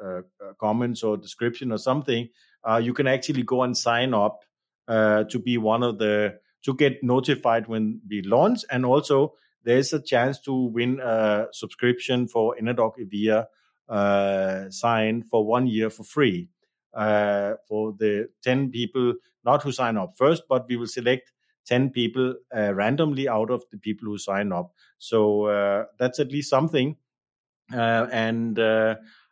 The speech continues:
uh, look forward to, uh, talking more about this in the future. Actually, I, I, I would like to get our legal, um, uh, um, executive, uh, in the call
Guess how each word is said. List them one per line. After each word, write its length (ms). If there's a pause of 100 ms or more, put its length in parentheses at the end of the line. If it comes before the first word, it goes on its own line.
(140)
uh, 480
look 200
forward 360
to, 480 (100)
uh, 460
talking 360
more 200
about 320
this 160
in 100
the 80
future. 560 (300)
Actually, 280
I, 300
I, 240
I 100
would 280
like 380
to 260
get 280
our 440
legal, 580 (460)
um, 300 (760)
uh, 720
um, 640 (160)
executive, 840
uh, 280 (100)
in 240
the 340 (360)
call 320